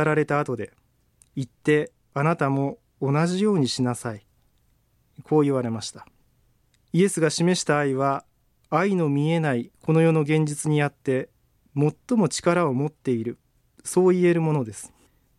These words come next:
この世にあって最も強く、また最も大きなもの、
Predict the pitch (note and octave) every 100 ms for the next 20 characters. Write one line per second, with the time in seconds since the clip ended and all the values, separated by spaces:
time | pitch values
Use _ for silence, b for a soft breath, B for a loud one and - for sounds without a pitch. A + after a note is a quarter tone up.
0 | _ - G3 G#3+ G#3+ D#3 D3+ - - C#3+
1 | A2 _ _ - D3+ F3 - A#3 D#3+ -
2 | D#3+ C3+ - - _ _ _ - C#3 E3+
3 | D#3 F3 - C4+ G#3+ D3 E3+ E3 C3+ A#2
4 | A2 G#2+